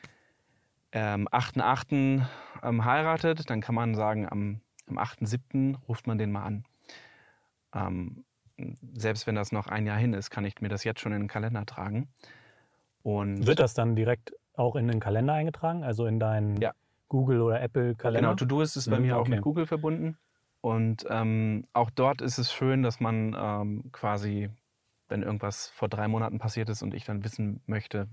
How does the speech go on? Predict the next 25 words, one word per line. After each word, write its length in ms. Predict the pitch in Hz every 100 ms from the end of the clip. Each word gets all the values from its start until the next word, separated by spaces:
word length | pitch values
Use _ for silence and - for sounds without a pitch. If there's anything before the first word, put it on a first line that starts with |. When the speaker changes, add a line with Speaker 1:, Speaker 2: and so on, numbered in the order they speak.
| - - _
Speaker 1:
wann 340 | 147 123 104
war 100 | 101
das 220 | 101 110 110
und 80 |
das 200 | 107 120
eigentlich 540 | 110 113 113 117 120 -
oder 160 | 107
so, 220 | 110 110 107
ne? 220 | 110 113
Und 200 | 107 104
es 140 | 107
geht 160 | - 107
irgendwie 300 | 104 101 101
um, 160 | 104
um 200 | 110 110
Teilaufgaben 720 | 107 113 110 104 - 104 104
sogar 260 | 104 107 107
nur. 260 | 107 120 131 - - - - _ _ _ -
Ähm, 560 | 107 107 104 104 104 127 _
solange 340 | - 110 110 113
ich 120 | 117
die 120 | 113
in 100 | 107
Todoist 600 | 107 104 117 147 135 -
mir 420 | 113 110 107 110